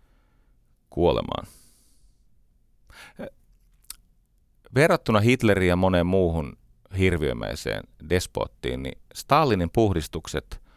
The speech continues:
olivat rytmiltään verkkaisia. Muilla oli, niin kun, jos katsotte vaikka Turkkia tai Pohjois-Koreaa tai, no, mainittu Hitler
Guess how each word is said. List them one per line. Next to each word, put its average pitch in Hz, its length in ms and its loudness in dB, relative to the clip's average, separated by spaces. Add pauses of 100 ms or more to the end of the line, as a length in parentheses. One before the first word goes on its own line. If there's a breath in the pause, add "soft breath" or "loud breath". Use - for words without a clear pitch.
(180)
olivat 98 340 0 (520)
rytmiltään 85 560 -2
verkkaisia. - 640 -4 (2000)
Muilla 123 320 6
oli, 92 220 2
niin 92 140 -2
kun, 90 300 -4 (100)
jos - 140 -16
katsotte 85 400 -4
vaikka 69 200 -4
Turkkia - 480 -8
tai 57 160 -8 (1400 soft breath)
Pohjois-Koreaa 67 800 -2
tai, - 180 -8 (1600 soft breath)
no, 107 160 0 (240)
mainittu 90 420 0
Hitler - 440 0